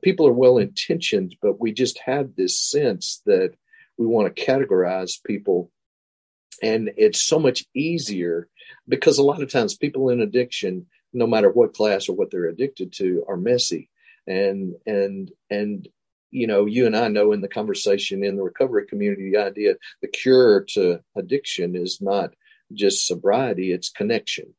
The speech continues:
and creating relationships. And our system is built for just the opposite. We further traumatize people by removing them from the significant connections that could in any way redeem them.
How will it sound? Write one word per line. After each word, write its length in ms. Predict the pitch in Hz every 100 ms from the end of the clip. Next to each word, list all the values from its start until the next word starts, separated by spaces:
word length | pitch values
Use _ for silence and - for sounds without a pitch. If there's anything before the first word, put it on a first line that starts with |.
| _ _ _
and 300 | 101 92 90
creating 640 | - 104 107 120 120 101 90
relationships. 920 | 87 101 101 90 85 - 82 - -
And 140 | 98
our 140 | 113 117
system 460 | - 170 - 120
is 140 | 107 -
built 320 | 113 107 -
for 100 | 101
just 320 | 92 95 -
the 120 | 82 82
opposite. 480 | 90 92 - - _ _ _ _ -
We 640 | 98 110 113 104 95 - -
further 280 | 147 151 104
traumatize 680 | - 101 92 - 85 -
people 280 | - 104 101
by 200 | 92 95
removing 760 | 90 95 92 107 131 110 95 87
them 320 | 87 87 87
from 180 | 104 90
the 100 | 87
significant 680 | - 92 101 120 110 98 87
connections 600 | 98 90 - - 90 92
that 180 | 92 -
could 160 | 95
in 120 | 92 107
any 140 | 107
way 200 | 101 95
redeem 640 | 90 85 - 101 104 101
them. 120 | -